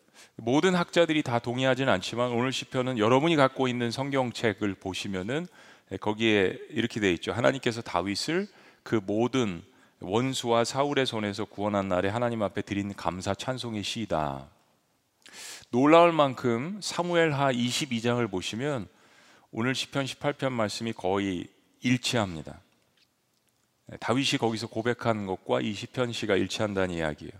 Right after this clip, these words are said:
다윗은 그동안 사울의 칼날을 피해서, 사울이 거느렸던 그 군사의 위협과 공격을 피해서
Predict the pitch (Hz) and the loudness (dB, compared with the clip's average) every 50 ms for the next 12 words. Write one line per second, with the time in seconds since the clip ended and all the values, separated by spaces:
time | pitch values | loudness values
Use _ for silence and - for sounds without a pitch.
0 | - _ _ _ _ _ _ _ _ _ _ - - - - - - - - 127 | -20 _ _ _ _ _ _ _ _ _ _ -20 -20 -20 -20 -20 -16 -2 0 2
1 | 135 147 135 156 147 - 131 135 131 135 131 131 127 127 131 - - _ - - | 2 2 2 0 -2 -2 -2 0 2 4 4 4 4 2 -2 -8 -14 _ -20 -20
2 | _ _ _ - - _ _ - - 165 160 156 143 139 - 147 151 147 143 135 | _ _ _ -20 -20 _ _ -6 -2 2 4 4 4 2 2 4 6 6 6 6
3 | 127 120 - - 131 117 107 98 95 80 78 90 104 - _ _ _ _ _ _ | 4 0 -2 0 0 0 0 0 -4 -10 -12 -14 -18 -20 _ _ _ _ _ _
4 | - - - 139 143 139 135 - 117 117 120 120 117 117 113 - - - 120 120 | -16 -4 -2 0 0 2 0 0 0 0 0 2 2 2 0 0 0 0 2 2
5 | 117 117 117 117 117 110 - 113 - - - 113 120 123 - 120 113 110 110 110 | 2 2 0 -4 -8 -8 -8 -8 -8 -8 -8 -8 -6 -2 0 2 4 4 4 4
6 | 110 107 104 107 - - - - - _ _ _ - 95 104 113 120 120 113 - | 4 2 0 -2 -8 -18 -20 -20 -20 _ _ _ -10 -4 0 2 4 2 2 0
7 | - - 113 107 104 104 101 104 - - - - 113 113 110 107 113 107 98 101 | -4 -2 0 2 4 4 2 0 -2 -8 -10 -8 -4 -4 0 0 0 2 2 0
8 | 98 - - - 127 120 110 98 - 92 92 104 135 185 | -2 -4 -4 -2 0 0 0 0 -2 -2 -2 -2 -2 -6